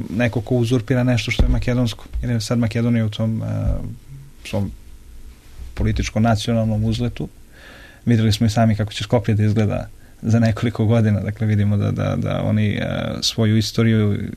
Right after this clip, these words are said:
i, i kroz politiku i materijalno trude se da, da, da,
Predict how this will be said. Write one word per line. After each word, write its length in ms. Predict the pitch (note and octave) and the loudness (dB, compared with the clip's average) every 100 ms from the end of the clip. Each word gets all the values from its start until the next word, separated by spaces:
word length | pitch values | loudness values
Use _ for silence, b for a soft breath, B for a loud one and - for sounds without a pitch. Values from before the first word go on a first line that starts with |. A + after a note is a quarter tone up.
| - | -8
i, 140 | - - - | -8 -10 -8
i 80 | A#2 | -8
kroz 420 | G#2+ A#2 A2 A2 - | -4 -2 -2 -2 -6
politiku 580 | - A2+ A#2 C3 G#2+ A2+ | -2 0 0 -2 -2 0
i 220 | G#2 G2+ | 2 2
materijalno 560 | G#2+ A#2+ G#2+ G#2+ G#2 G#2 | 2 2 2 -2 -2 -2
trude 260 | - G#2 | 0 0
se 160 | G2+ - | 0 -2
da, 120 | G2+ | -4
da, 240 | G#2 G#2 G2 | -2 -2 -4
da, 260 | G#2 F#2 | -4 -4